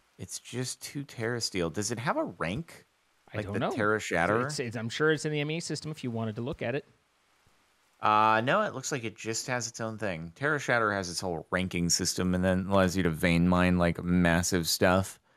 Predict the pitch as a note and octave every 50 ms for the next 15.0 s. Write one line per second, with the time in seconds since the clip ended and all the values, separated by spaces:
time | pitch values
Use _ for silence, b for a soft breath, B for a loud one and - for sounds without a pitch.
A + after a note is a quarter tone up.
0 | b b b b b b _ _ _ _ _ - G#2 G#2+ G#2+ G#2 G#2 G2+ G2+ F#2
1 | - - - - - A#3 A3+ - - - G#3 E4 F#4+ - G2+ F#2+ A#2+ F3 G#3+ -
2 | G2+ G2 B2 F3 A3+ - B2 G2 F#2+ F#2+ E2+ - - - - - F#2+ G#2 F#2+ F2+
3 | - - G#2 - - E3 E3+ D#3 B2+ G#2+ G#2 F#2+ F2 F2+ - b b b b b
4 | b - G3 A3 G3 D#3 - - C#3+ B2+ A#2 A2 G#2 G#2 A2 G2+ F#2 - _ -
5 | B2+ B2 C3+ - - D#3 D#3 D3 B2 A2 G#2+ G#2 G#2+ G#2+ G2+ F#2 E2+ D#2+ D#2+ -
6 | - - _ _ _ _ _ _ _ _ _ _ _ _ _ _ _ _ _ _
7 | _ _ _ _ _ _ _ _ _ _ - G#2+ A2 A2 G#2+ G#2+ G#2+ G#2+ G#2 G#2
8 | G#2 G2+ - - - C4+ F#4+ - B2 D3+ G3 - - - - - - D3+ F3 G#3+
9 | A3+ A3 A3 A3 A3 G#3+ G#3 G#3 - - - E3 D#3+ G3 A3 A3 E3 G#2+ F#2 F2
10 | F2 F2+ G2+ A#2+ C3 C3+ F#3 A#3+ A#3 F3 B2+ - G2 D#2 D2 D2 D2+ - - -
11 | G#3 A3+ D#3 G#2+ E2+ - - C3 D#3+ G3 C#4 C4 G3 A2+ A#2 A#2 B2 C3 C#3 -
12 | A#2 G2+ G#2+ E3 F#3+ - G#3 - - - F#2 E2 D2 - F#2 D#2+ D2+ C#2 C#2 D2
13 | D2+ - E2+ F2 G2 B2+ F3+ C#4 E4+ F4 - - - - - - - E3 - -
14 | - - C3+ D#3+ E3+ E3 D#3 C#3+ C3 A#2+ A2 G#2+ G#2 - - - - - - -